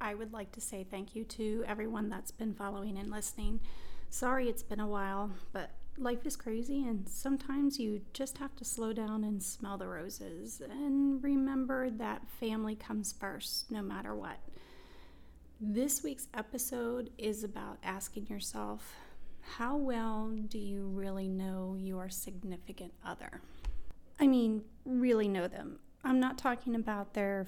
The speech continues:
favorite color or what their favorite song or even their favorite movie is or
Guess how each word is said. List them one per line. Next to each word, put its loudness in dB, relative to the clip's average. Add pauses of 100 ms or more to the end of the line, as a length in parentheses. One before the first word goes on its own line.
favorite 0
color -2
or 0
what -2
their -4
favorite -2
song 0
or 0
even 2
their 2
favorite 0
movie 2
is -6
or -2